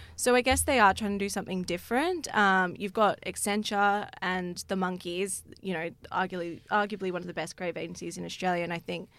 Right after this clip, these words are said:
um, th-, compared to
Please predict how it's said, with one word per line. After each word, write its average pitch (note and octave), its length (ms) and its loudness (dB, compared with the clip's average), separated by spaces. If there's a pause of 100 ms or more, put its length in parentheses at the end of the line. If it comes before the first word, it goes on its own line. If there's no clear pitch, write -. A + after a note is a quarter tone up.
(640)
um, F3 520 0 (360)
th-, F3 140 -14 (240)
compared G3+ 800 0
to F3 680 -2